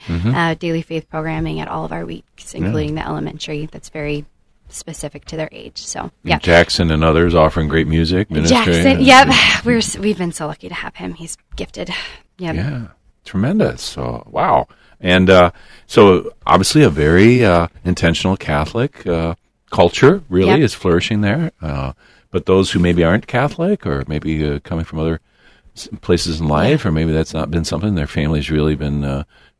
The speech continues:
Speaker 1: sharing with them, is, are they, do they get,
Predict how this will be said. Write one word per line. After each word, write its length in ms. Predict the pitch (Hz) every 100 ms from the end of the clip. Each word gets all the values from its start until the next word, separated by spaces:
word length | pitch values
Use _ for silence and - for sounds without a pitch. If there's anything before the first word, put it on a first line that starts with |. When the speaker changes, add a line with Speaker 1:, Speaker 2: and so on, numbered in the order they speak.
| -
Speaker 1:
sharing 320 | 87 85 95
with 120 | 98
them, 300 | 104 127 165
is, 180 | 73 -
are 260 | 65 71
they, 440 | 69 78 90 95 98 - - - - - -
do 120 | 76
they 120 | 73
get, 220 | 80 90